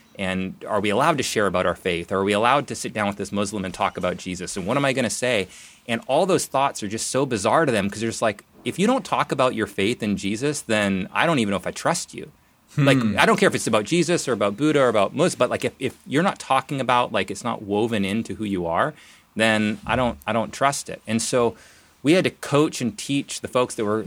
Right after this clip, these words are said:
Speaker 1: that we were bringing over to go, "It's okay to talk about your faith."
Speaker 2: Wow, that's so fascinating.
Speaker 1: But here's the thing. Don't talk about it like you're trying to convince them of something.
Speaker 2: Right.
Speaker 1: If you're,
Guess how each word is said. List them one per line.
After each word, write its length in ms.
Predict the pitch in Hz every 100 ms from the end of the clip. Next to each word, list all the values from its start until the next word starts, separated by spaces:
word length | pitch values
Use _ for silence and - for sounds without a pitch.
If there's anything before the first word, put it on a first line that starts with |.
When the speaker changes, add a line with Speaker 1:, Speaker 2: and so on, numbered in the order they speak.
| -
Speaker 1:
that 80 | 113
we 100 | 107
were 60 |
bringing 340 | 90 110 107 92
over 300 | 117 123 92
to 140 | -
go, 160 | 92 101
"It's 180 | 123 -
okay 460 | 165 - 139 160
to 80 | 95
talk 240 | - 107 104
about 160 | 98
your 100 | 87
faith." 360 | - 131 - -
Speaker 2:
Wow, 460 | 117 110 104 101 -
that's 200 | 120 120
so 120 | 131 117
fascinating. 600 | 104 98 - 95 104 - - -
Speaker 1:
But 140 | 131
here's 280 | - 185 156
the 80 | 143
thing. 540 | - 160 123 92 - _ _ _ _ -
Don't 300 | 143 170 -
talk 280 | 165 180 165
about 260 | 127 113
it 160 | 113 101
like 240 | 120 110 120
you're 60 | 110
trying 220 | 131 123
to 260 | 113 110 - _ _ _
convince 400 | - 113 123 185
them 140 | - 107
of 140 | 90
something. 540 | - 90 - - - - -
Speaker 2:
Right. 220 | 104 104
Speaker 1:
If 180 | 98 -
you're, 320 | 139 190 214